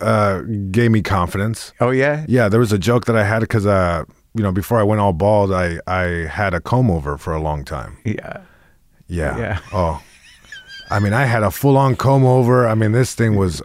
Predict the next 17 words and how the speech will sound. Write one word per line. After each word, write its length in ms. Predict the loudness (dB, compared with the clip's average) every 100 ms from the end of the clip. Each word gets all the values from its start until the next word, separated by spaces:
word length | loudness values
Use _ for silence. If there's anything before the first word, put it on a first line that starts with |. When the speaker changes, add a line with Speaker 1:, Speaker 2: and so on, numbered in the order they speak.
| -4
Speaker 1:
gnarly, 580 | 0 2 2 2 0 0
and 140 | 0
I 40 | 2
Speaker 2:
Yeah. 20 |
Speaker 1:
would 140 | 2 0
spray 480 | -2 0 2 4
it 100 | 4
on, 340 | 4 4 2 2
just 200 | -2 0
make 140 | -2
sure 240 | 0 2 4
it 280 | 2 -2 -4
held 300 | 0 0 0
together, 480 | 0 2 2 2
Speaker 2:
Yeah. 140 | 2 2
Speaker 1:
combed 280 | 4 2 2
it. 200 | 0